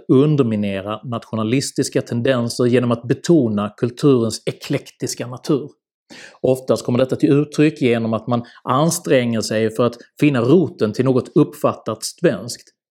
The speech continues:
i en främmande kultur. Ett genant exempel på en överilad önskan att göra detta var när textilarkeologen Annika Larsson vid Uppsala universitet hösten tjugohundrasjutton gjorde anspråk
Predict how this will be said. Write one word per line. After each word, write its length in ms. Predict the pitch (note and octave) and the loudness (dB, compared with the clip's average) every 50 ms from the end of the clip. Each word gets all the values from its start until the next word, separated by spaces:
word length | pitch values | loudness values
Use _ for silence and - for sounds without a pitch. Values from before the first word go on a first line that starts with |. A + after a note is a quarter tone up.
| _ _ C3+ | _ _ 0
i 180 | A#2+ G#2+ G2+ - - _ | 0 0 -2 -6 -8 _
en 140 | A#2 A#2 A2 | -12 -12 -12
främmande 520 | - - B2 C#3 C3 B2+ A#2+ G#2+ G#2 - | -10 -6 -4 -4 -4 -4 -8 -12 -14 -18
kultur. 440 | - - C3 C3+ - - - C#3+ C#3+ - _ _ _ _ _ _ _ _ - | -14 -12 -12 -8 -6 -6 -6 -6 -8 -12 _ _ _ _ _ _ _ _ -4
Ett 140 | E3+ D#3 - - - | -4 -4 -2 0 0
genant 400 | G#3+ G#3 A#3+ C#4+ C4 F3+ - - | 2 2 4 2 0 0 0 0
exempel 640 | F#3 F3 - G3+ D3+ A2+ G#2+ G#2 - G2+ G2 A#2 A#2+ | -2 0 2 2 2 0 0 -4 -6 -8 -8 -8 -8
på 140 | - - A#2 | -6 -6 -6
en 300 | A2 - - _ D3 C#3 | -6 -8 -4 _ 2 4
överilad 600 | D3+ D#3 E3 D#3 D3+ D3 D3+ D#3+ D3 C3+ C3 - | 4 4 4 4 6 6 6 6 4 2 0 0
önskan 580 | - C3+ C#3 C#3 C#3+ - - - - E2 - | 0 0 0 0 -2 -4 -6 -8 -10 -12 -12
att 140 | A#2+ A#2 - | -12 -8 -2
göra 380 | C3 B2 A#2 B2 C3 A#2+ A2 G#2 | 2 2 4 4 4 2 0 0
detta 520 | - A#2+ A#2+ - - - - A#2+ B2 B2+ | 0 0 -2 -2 -6 -8 -4 -2 0 0
var 220 | A#2+ A#2+ A2 A2+ | 2 2 2 2
när 180 | A2+ A#2 A#2 A#2 - - _ _ _ _ | 2 0 -2 -2 -4 -10 _ _ _ _
textilarkeologen 1400 | C#3 B2 - - - - D3 D3 E3+ G3 - - B2+ A#2 - - - C#3 C#3 C#3 E3+ F3+ F#3+ D#3 A#2+ A2+ G2+ G2 - - | -4 -4 -4 -6 0 4 6 6 6 4 2 -2 -2 -4 -4 0 2 4 4 6 6 4 4 2 2 -2 -4 -6 -6 -6
Annika 360 | B2+ A#2+ A#2+ A#2+ A#2 - A2 | -6 -6 -6 -6 -4 -2 0
Larsson 520 | A#2 C3+ D#3 D3+ A#2 A2+ - - C3 A#2+ A2+ | 2 2 2 2 0 -4 -6 -8 -8 -8 -8
vid 240 | B2 A2+ B2 - - | -6 -6 -6 0 0
Uppsala 400 | C#3+ C3+ - - - C3 A#2+ A#2+ | 0 0 0 0 0 2 2 2
universitet 540 | A#2 A#2 A#2 A2+ B2+ A#2 - G#3+ G3+ - - | 2 2 0 0 0 0 2 0 0 2 2
hösten 380 | D3+ C#3 B2 - - C#3+ B2+ | 0 0 0 0 -2 -2 -2
tjugohundrasjutton 840 | B2+ - C3+ C3 B2+ B2+ A#2+ A#2+ A2+ - D3+ F#3+ F#3+ - - B2+ A#2 | 0 2 2 2 2 2 2 0 2 2 2 2 2 0 -4 -4 -2
gjorde 200 | A#2 A#2+ B2+ C#3 | 0 2 2 2
anspråk 640 | - D#3 E3 F#3 F#3 F#3 - _ - G3 F#3+ F#3 | 2 2 2 2 0 -2 -4 _ 0 0 0 0